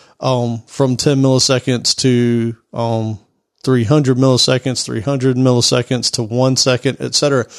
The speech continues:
And so, uh, factors of thirty, I think is what that is actually. So, so when you set up these buckets, every time a request comes in that was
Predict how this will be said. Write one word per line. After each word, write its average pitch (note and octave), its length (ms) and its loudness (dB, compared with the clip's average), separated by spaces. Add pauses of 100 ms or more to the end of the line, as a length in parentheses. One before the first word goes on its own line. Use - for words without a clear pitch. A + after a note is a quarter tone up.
(280)
And D#3 160 2
so, D3+ 280 2 (120)
uh, C#3 300 -2
factors C3+ 480 -2
of A2 120 -8
thirty, A#2+ 380 -2
I G2+ 40 -2
think A2 200 -6
is G#2+ 140 -6
what G#2+ 140 -4
that A2 160 -4
is G#2+ 180 -6
actually. A2 380 -6 (400)
So, C3 380 0 (1500)
so E3+ 200 4
when D#3 260 4
you D3 80 2
set F3+ 240 2
up E3 120 0
these C3 200 0
buckets, D3 500 0
every C3+ 280 0
time C3+ 360 0
a C3 80 2
request D3+ 480 0
comes B2 280 0
in B2+ 160 2
that B2 140 -2
was A#2 360 -4